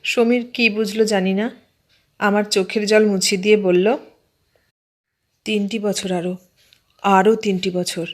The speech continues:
আমি এখনও সম্পূর্ণ মা বাপের হাতের মুঠোয়, আমি এখনও নাবালক।" কথাটা বলতে বলতে ও উত্তেজিত হয়ে উঠল।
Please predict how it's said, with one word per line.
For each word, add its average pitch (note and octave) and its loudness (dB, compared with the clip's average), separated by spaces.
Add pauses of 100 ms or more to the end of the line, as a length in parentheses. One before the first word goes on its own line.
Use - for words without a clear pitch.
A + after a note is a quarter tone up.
(920)
আমি A3+ 2
এখনও A3+ 0
সম্পূর্ণ A3 0
মা F3 0
বাপের G3 0
হাতের F3 0
মুঠোয়, F3+ -4 (460)
আমি F3+ -2
এখনও G3+ -2
নাবালক।" F3+ -2 (1120)
কথাটা B3 2
বলতে G3+ -2
বলতে C4 0
ও A#3+ 6
উত্তেজিত A3 -4
হয়ে E3+ -2
উঠল। D#3+ -8